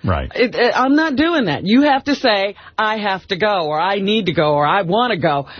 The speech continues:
Speaker 2: But you have to say it.
Speaker 1: Yeah. Guys do that too much. You put on a whole fucking charade.
Speaker 2: Right,
Speaker 1: like,
Speaker 2: 'cause you might
Speaker 1: uh,
Speaker 2: actually have some information that the woman needs. Instead of just going around doing silly things or making up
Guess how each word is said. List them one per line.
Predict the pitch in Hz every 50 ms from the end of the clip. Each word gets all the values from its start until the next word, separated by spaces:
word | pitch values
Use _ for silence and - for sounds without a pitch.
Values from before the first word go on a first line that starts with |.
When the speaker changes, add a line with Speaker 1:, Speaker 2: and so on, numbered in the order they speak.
| - -
Speaker 2:
But | - 247 -
you | 269 311 339 349
have | 311 311 285 -
to | - 277
say | 262 - 339 349 330 190
it. | - _ _ _ _ _ _ _ _ -
Speaker 1:
Yeah. | - 196 220 208 156 101 - _ - - - - _ _ _ -
Guys | - 180 185 214 233 214 165
do | 151 180 170
that | 160 160 156 -
too | - 170 165
much. | 165 170 180 160 92 90 - - - _ _ _ _ _ _ _ _ _ _ _ - - - - - - _ _ _ -
You | 113
put | - - 165 160
on | 165 165
a | 151 127
whole | 131 143 147
fucking | - - 147 147 - - 127 117
charade. | - 123 117 117 131 139 -
Speaker 2:
Right, | 494 -
Speaker 1:
like, | 104 104
Speaker 2:
'cause | 277 294 233
you | 285 302
might | 285 302 311 330 339 -
Speaker 1:
uh, | - 254 254 - - _ _ _ _ _ _ _ -
Speaker 2:
actually | - 311 302 320 320 - - 320 302 294 254
have | 262 285 269 269 247
some | - 285 254
information | 269 262 247 - 262 247 262 262 262 247 - 277 247
that | 247 240 233 -
the | 247 226
woman | 240 254 247 247 247 247 240 240 226 - - _
needs. | - 208 233 254 294 311 311 247 160 - - - - - -
Instead | - 208 202 - - 262 262
of | 262 262 233 196
just | 180 185 247 247 240 - 185
going | 240 233 233 240 240 233
around | 226 220 220 214 214 208 190
doing | 165 226 233 233 233 226 220 196
silly | - - - 285 277 294 269 247 214
things | - - 262 277 269 226 170 160 165 151
or | 180 170 165
making | 156 175 190 214 233 269 269 269 254 247
up | 240 233